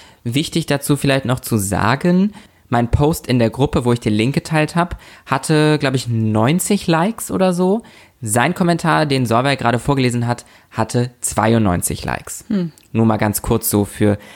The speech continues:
Speaker 1: das Gefühl, auch das, was ich dann so hatte. Ich habe darauf geantwortet. Wann habe ich den Beitrag in Anführungsstrichen zerfetzt? Ich habe sehr oft betont, wie wichtig er ist. Eine Gruppe von Menschen so eindimensional darzustellen,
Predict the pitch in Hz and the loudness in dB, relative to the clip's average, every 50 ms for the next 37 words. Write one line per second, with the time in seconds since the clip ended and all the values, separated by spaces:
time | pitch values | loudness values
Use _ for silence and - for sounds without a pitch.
0 | - - - 110 - - - 107 - - - 151 160 165 156 - 110 117 - 120 | -10 -4 -2 -2 -2 0 -2 -2 -2 0 2 4 4 4 4 2 -2 -2 0 -2
1 | 110 - 117 107 - - 117 - - 113 104 101 95 101 101 - - - - - | -2 0 0 -2 0 -2 -2 0 0 0 0 0 0 0 -2 -2 -4 -6 -8 -8
2 | - - - _ _ _ - - - - - - _ _ - - - - - - | -6 -8 -14 _ _ _ -18 -18 -18 -18 -20 -20 _ _ -20 -20 -20 -20 -20 -20
3 | - _ - 170 185 226 208 196 185 165 156 156 - - - 120 - 113 98 - | -20 _ -6 -2 0 2 2 2 2 0 0 0 0 -2 -2 0 0 0 0 -2
4 | 98 - - - _ _ _ _ _ _ _ _ _ _ _ _ _ _ - - | -2 -8 -10 -18 _ _ _ _ _ _ _ _ _ _ _ _ _ _ -20 -20
5 | - - - 151 - - - 117 170 190 196 190 175 160 156 - - 143 123 117 | -18 -18 -20 -20 -10 -2 0 0 2 2 2 2 2 2 0 0 0 -2 0 2
6 | 120 127 - - - 127 127 - - 120 - - 123 - 123 117 - - - 117 | 0 0 0 0 -2 -2 -2 -2 -4 -2 0 0 0 0 -2 -4 -4 -4 -6 -4
7 | - 123 113 - _ _ - - - 117 - - - 156 - - - - - - | -4 -4 -6 -6 _ _ -12 -2 -2 -2 -2 0 0 0 0 0 -4 -10 -10 -12
8 | - - _ _ - - - - - - - - - 143 131 135 123 135 165 170 | -18 -20 _ _ -20 -20 -20 -20 -18 -8 -6 -2 0 2 2 2 2 2 2 0
9 | 170 - - 165 - - - 139 135 - 131 117 120 123 123 - 107 104 - 104 | 0 0 -2 -6 -4 0 0 0 0 0 -2 0 0 -2 -2 -2 -6 -4 -4 -4
10 | 62 62 143 - - - _ _ _ - - - - _ - - 117 117 110 - | -4 -4 -6 -8 -10 -12 _ _ _ -20 -20 -20 -20 _ -4 0 0 0 2 2
11 | 165 180 208 180 - 147 120 117 117 139 139 147 131 110 113 - - 113 120 120 | 0 0 0 -2 0 0 2 2 2 2 0 0 0 0 0 0 0 0 0 0
12 | 120 117 110 113 104 110 104 98 98 95 - 98 117 143 - 165 156 - - 160 | 0 0 0 0 0 0 0 0 0 0 0 0 0 0 0 -2 -4 -2 0 0
13 | 156 160 170 | 2 2 0